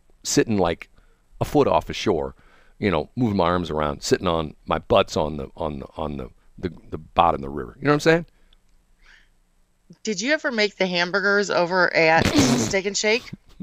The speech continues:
Speaker 1: What do you talk, how did, where, where does that come into my conversation?
Speaker 2: Does it, did you ever bring them with you?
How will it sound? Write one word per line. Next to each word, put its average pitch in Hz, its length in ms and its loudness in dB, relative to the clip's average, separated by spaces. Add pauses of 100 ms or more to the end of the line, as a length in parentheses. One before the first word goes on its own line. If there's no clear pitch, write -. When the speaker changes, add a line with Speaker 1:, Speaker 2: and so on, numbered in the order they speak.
(120)
Speaker 1:
What - 160 -4
do 95 80 -10
you 90 40 -14
talk, - 240 -4 (180)
how 127 180 2
did, - 260 -8
where, 123 200 4
where 151 240 2
does 110 100 2
that 113 160 4 (260)
come 107 180 8
into 85 320 0 (260)
my 101 120 6
conversation? 82 680 0 (960)
Speaker 2:
Does 202 180 2
it, 196 240 0 (340)
did - 180 2
you 208 60 0
ever 190 140 -4
bring 185 240 -10
them 175 140 -10
with 170 200 -6
you? 202 200 -6